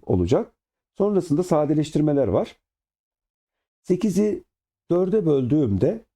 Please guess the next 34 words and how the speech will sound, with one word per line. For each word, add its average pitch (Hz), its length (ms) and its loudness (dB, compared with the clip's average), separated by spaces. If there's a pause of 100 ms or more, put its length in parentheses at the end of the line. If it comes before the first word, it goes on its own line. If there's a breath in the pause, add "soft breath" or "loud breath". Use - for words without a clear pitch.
(1800)
iki 190 100 -6
çıkar. 175 420 -2
Dördü 165 320 0
dörde 107 300 0
bölerim, 190 360 0
bir 226 80 2
olur. 131 200 -2 (720)
Beşi 180 320 0
beşe 180 300 0
böl 107 220 0 (100)
bir, 202 360 -4 (440)
otuz 156 280 -2
beşi 156 220 -2
beşe 110 280 -2
böl 226 240 0
yedi 185 260 0
olur. - 280 -6 (440)
Bakın 196 200 -2
yukarıda 214 640 0 (240)
iki 160 280 -2
var, - 260 -2
aşağıda 202 380 0
da 151 60 0
iki 110 200 -4
var. - 160 -2 (140)
Bu 196 120 0
iki 175 220 -2
ile 127 320 -2 (560)
bu 202 100 -2
iki 190 220 -2
sadeleşir, 120 800 -2
bir, 160 240 -2
bir 127 100 2
olur. 95 260 -6